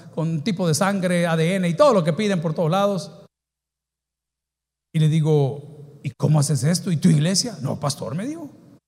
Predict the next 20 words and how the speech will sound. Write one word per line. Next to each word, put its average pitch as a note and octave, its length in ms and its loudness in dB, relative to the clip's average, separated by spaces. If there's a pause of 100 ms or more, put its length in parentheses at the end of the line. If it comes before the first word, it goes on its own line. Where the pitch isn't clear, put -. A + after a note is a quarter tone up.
(960)
"Mi G3 160 6
iglesia B3+ 560 4
me G#3+ 180 0
dijo B3+ 420 2
que B3+ 120 2
me A3 140 0
topara, A#3 760 0
que A3+ 120 -4
me G3+ 100 -2
tomara A#3 400 0
el G3 240 0 (560)
tiempo C#4 560 2
necesario A3 1500 0 (1300)
para F#3+ 140 4
lo F3 80 4
que C#3+ 80 0
estoy F3+ 160 0
pasando". F3 460 -4 (1000)
Y D3 100 4
Isabel, D3 340 -2